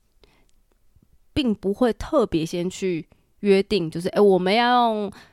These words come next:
当月的实际日历数去计算薪资哦的这件事情。那这个呢，这件事的重点是在于说，一定要记得你在计算他请假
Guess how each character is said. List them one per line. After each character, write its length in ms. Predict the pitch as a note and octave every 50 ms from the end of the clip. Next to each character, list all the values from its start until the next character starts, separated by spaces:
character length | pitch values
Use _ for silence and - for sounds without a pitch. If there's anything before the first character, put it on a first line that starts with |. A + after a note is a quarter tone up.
| _ _ -
当 220 | - A3 A3+ C4
月 100 | C4+ B3
的 100 | G#3+ A3
实 200 | G#3 - G3+ G3
际 240 | G3+ A#3 B3+ A#3+ A3
日 180 | G#3+ A#3 B3 A#3+
历 220 | G#3+ A#3+ A#3 G#3+
数 200 | G3+ - B3 A3
去 200 | G3+ - A#3 A3
计 120 | G3+ A3+
算 200 | A3+ A3+ G#3+ G#3
薪 120 | G3 G3+ G#3+
资 200 | G3+ - F#3 G3+
哦 280 | F#3+ F3+ F3+ F3 F#3 F#3+ _ - -
的 80 | G3
这 140 | F#3 F#3 G3+
件 160 | G3 G#3 G3+
事 260 | G3 - - A3 G#3
情。 320 | D#3 - - - - - G3+ _ _ _ _ _ - _
那 140 | - C#4+ C#4+
这 140 | C4+ - D4+
个 120 | B3+ B3
呢， 260 | A3 G#3+ G3+ G3 G3 G#3+ _ - _ _ _ _ -
这 160 | - B3+ C4
件 180 | A#3 C4+ B3+ A#3
事 140 | - -
的 100 | B3 G3+
重 180 | F#3 F#3+ A3+ G#3
点 120 | F3+ C3+
是 100 | F3 G3+
在 240 | F#3+ - G#3+ F#3 F3
于 80 | D#3 E3+
说， 400 | - - - F#3+ F3+ F3 F3+ - _ _ _ _ _ _ -
一 120 | - F#3
定 260 | F#3+ _ - G#3+ A3 A3
要 220 | G3+ G3+ G3 F#3
记 380 | F#3 - - - G#3 G3+ D3+ -
得 340 | - - E2 D2 C2 - _ - _ _ _
你 180 | - E3+ D#3+
在 340 | - - A#3 G#3 F3+ F3+ E3+
计 220 | F3 - - B3 G3
算 240 | G3 G#3+ G#3 F#3+
他 180 | F#3 F3 F3+ F3+
请 360 | F#3 - - - E3+ D3 -
假 260 | - - G3+ F3 -